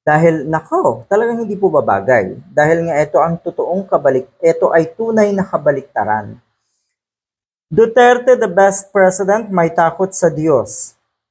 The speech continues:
Yan. Imagine niyo po na kayo ay mga diehard. Ano ho, mga taga-suporta at mga taga-himod ni Digong.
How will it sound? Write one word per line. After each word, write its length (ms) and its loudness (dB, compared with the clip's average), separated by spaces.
Yan. 480 2
Imagine 400 0
niyo 160 2
po 160 0
na 100 -2
kayo 220 4
ay 160 2
mga 260 0
diehard. 540 2
Ano 260 -6
ho, 80 -4
mga 360 -10
taga-suporta 720 -2
at 100 -12
mga 280 -4
taga-himod 500 -4
ni 100 -8
Digong. 560 -4